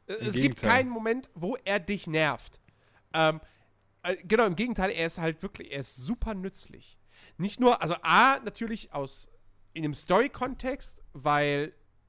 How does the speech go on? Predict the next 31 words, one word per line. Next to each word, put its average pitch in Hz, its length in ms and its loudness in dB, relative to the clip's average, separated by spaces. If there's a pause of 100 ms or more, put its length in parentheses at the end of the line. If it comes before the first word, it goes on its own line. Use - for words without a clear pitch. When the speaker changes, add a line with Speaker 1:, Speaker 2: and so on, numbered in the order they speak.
(520)
Speaker 1:
nur 175 460 0
er 190 300 4
sozusagen, 170 760 -6
also 143 260 -10
nur 175 220 -4
er 170 180 -2
kann 165 280 -8
die 156 100 -8
ganzen 139 320 -6
Runen 220 320 -2
lesen. 208 360 -8 (640)
Speaker 2:
Hm. 135 100 -6
Speaker 1:
Ähm, 165 420 -2 (1120)
aber - 180 2
das 165 200 -4
ist 170 120 -8
natürlich 165 360 -4
jetzt, - 360 -4
äh, 127 220 -10 (100)
mein 117 220 -14
Gott, - 280 -8 (320)
äh, - 100 -12 (380)
ob 175 200 -6
du 180 60 4
jetzt, - 200 0
ob 156 140 -10
du 175 80 -2
jetzt - 160 -6
Viereck 208 380 -2
drückst - 340 -10
und 160 240 -8